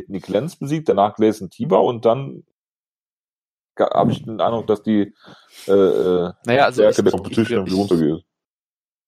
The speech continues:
Speaker 2: ich, ich glaube halt, Cajun Johnson war der Typ, der sich, war das nicht der Typ, der sich über die U F C beschwert hat und dann wollten sie sicher gehen, dass er gecuttet wird oder so? Irgendwie
Speaker 1: Keine
Speaker 2: kommt mir
Speaker 1: Ahnung.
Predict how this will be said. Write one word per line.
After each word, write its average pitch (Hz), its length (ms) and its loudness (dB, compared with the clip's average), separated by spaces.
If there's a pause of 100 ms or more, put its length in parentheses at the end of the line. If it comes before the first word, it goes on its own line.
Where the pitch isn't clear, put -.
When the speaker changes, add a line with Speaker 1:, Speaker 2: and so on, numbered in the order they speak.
(800)
Speaker 2:
ich, - 200 -16
ich 131 120 -14
glaube 135 260 2
halt, 131 260 2
Cajun 135 340 -4
Johnson 131 340 -8
war 120 80 -2
der 120 120 2
Typ, 135 220 -6
der 120 120 4
sich, - 380 -8
war - 200 -12
das - 160 -8
nicht 147 160 -6
der 123 80 0
Typ, - 200 -10
der 127 120 2
sich 120 160 -10
über 117 120 -4
die 110 100 -8
U 110 40 -6
F 107 60 -8
C 147 140 -6
beschwert 147 440 0
hat 156 140 0
und 123 40 -2
dann 110 140 -2
wollten 117 220 0
sie 113 80 0
sicher 117 240 0
gehen, 113 140 2
dass 113 120 -2
er 107 60 0
gecuttet 123 420 -2
wird 165 160 -2
oder 156 200 2
so? 156 300 0 (840)
Irgendwie - 180 -2
Speaker 1:
Keine 82 140 2
Speaker 2:
kommt 78 120 0
mir 73 60 0
Speaker 1:
Ahnung. 76 240 -6